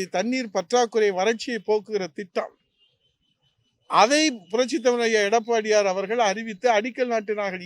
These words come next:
இன்று வரை அது மாநில அரசினுடைய திட்டங்களாக கொண்டு வந்து, ஏன் மெட்ரோ திட்டம், இவ்வளவு வாய் பேசுகிற அண்ணாமலை மெட்ரோ திட்டத்திற்கு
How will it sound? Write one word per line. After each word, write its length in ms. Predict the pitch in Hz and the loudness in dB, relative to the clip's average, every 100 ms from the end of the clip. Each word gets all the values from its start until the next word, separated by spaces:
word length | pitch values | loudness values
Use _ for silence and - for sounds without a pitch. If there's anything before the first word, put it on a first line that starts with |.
| 226 | -6
இன்று 260 | 254 262 254 | -6 -2 0
வரை 220 | 240 233 175 - | 2 2 -2 -6
அது 100 | 190 175 | -6 -6
மாநில 340 | 180 233 247 226 | -6 -4 -2 -2
அரசினுடைய 500 | 220 214 214 214 202 190 _ _ _ | -4 -10 -10 -6 -6 -6 _ _ _
திட்டங்களாக 600 | 196 190 226 220 202 196 185 | -6 0 0 4 2 2 -4
கொண்டு 180 | 170 156 | -12 -8
வந்து, 160 | 147 131 208 | -8 0 6
ஏன் 120 | 247 220 - _ 175 | 6 4 -14 _ 2
மெட்ரோ 340 | 226 - 339 330 240 | 2 4 2 2 2
திட்டம், 320 | 262 254 220 196 | -2 2 2 4
இவ்வளவு 300 | 247 254 240 | 6 6 6
வாய் 200 | 262 311 277 | 6 4 2
பேசுகிற 320 | 277 269 240 | -4 -2 0
அண்ணாமலை 540 | 208 226 262 247 226 269 240 | 0 0 -2 -2 0 0 0
மெட்ரோ 280 | 214 226 285 226 | -4 0 -2 -2
திட்டத்திற்கு 560 | 240 233 202 214 254 | -4 -4 -2 -6 -2